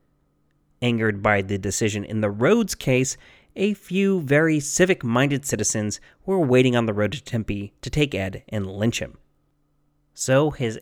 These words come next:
escort took him down through Globe, where he got more protection, and then eventually down to Tucson.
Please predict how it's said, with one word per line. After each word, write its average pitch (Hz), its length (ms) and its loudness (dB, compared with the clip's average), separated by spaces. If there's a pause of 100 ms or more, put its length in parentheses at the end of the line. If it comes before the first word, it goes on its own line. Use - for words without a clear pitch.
escort 117 640 -4
took - 200 -4
him 110 200 -2
down 101 340 -4
through 98 260 -8
Globe, 135 600 2 (320)
where 101 160 -4
he 95 80 -6
got 98 320 -8
more 104 180 -2
protection, 104 520 -4 (360)
and 135 140 -2
then 143 180 2
eventually 147 460 0
down 98 280 -4
to - 140 -14
Tucson. 92 580 -2